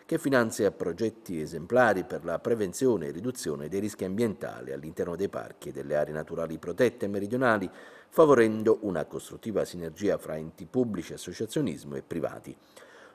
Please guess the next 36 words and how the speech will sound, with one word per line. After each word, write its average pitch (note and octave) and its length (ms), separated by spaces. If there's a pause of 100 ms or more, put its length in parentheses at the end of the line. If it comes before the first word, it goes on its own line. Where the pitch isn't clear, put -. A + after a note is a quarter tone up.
Lunedì C#3+ 320
tre A2+ 220
giugno A#2 340
alle D2+ 160
ore C#2 160
dieci F#2+ 380
presso D#2 280
il D#2 60
Centro G#2 340
di D#2 120
Cultura F2 320
Gastronomica D#2 760
Nuara F2 500 (220)
si - 160
terrà G#2+ 320
una G2 220
conferenza G2+ 560
stampa G#2 480
del D2+ 320
progetto F#2+ 440
alla F#2 140
presenza A#1+ 560
di C#2 160
tutti D#2 220
i - 40
partner. B1+ 640 (840)
Fra G#2 240
le F2+ 120
azioni F2 340
previste, A#2 760
importanti G2+ 560
opere F2 320
di E2 80
riqualificazione F2 800
della E2+ 220
riserva, F#2+ 560